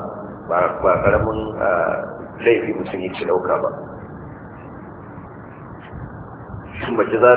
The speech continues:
ta shafi gashin kanta ne lokacin wankan janaba ko ko wankewa za ta yi? Ya ce ya ji wani yana cewa wai za ta shafi kanta. Wanka shi ne ka wanke ko ina tare da dindintawa. Gashin kai kuma ana son, kamar yadda ya zo a cikin hadisin Aisha da hadisin Ummu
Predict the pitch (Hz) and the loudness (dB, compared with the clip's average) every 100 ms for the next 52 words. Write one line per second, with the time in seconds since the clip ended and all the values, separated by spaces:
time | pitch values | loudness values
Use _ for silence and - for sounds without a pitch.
0 | 120 98 85 78 67 - - - - - | 10 8 8 6 2 -2 -10 -12 -12 -14
1 | - - - - - - - 104 95 110 | -14 -14 -14 -14 -14 -12 2 6 6 4
2 | 104 120 117 117 - 117 - 117 113 104 | 8 8 8 4 4 4 6 4 4 2
3 | 104 - 107 107 104 92 101 117 113 92 | 0 -2 0 0 0 0 2 6 6 6
4 | 107 101 104 104 101 98 98 - 85 85 | 2 4 2 4 4 6 4 2 -4 -6
5 | - 101 98 101 104 107 110 113 98 - | -2 -2 4 6 6 6 6 8 6 6
6 | 98 98 98 98 98 95 - - - - | 6 6 4 2 0 -2 -2 -2 -4 -6
7 | - - - - - - - - - 101 | -10 -10 -12 -12 -14 -14 -14 -14 2 6
8 | 135 139 139 135 139 135 123 - 110 123 | 6 8 10 10 8 4 2 6 8 6
9 | 117 123 123 120 117 104 107 101 90 110 | 4 2 4 6 6 6 4 4 0 -2
10 | 101 - 92 85 80 - - 123 131 127 | -6 -4 -2 0 0 -4 4 8 8 6
11 | 110 131 113 120 131 123 117 117 110 - | 2 2 2 2 2 2 0 -2 -4 -6
12 | 95 120 117 107 113 - 113 113 98 98 | -4 -2 -2 2 4 4 2 0 0 -2
13 | 95 101 - - 110 107 - 92 95 - | 4 6 6 4 2 2 2 0 -4 -4
14 | 90 101 | -4 -4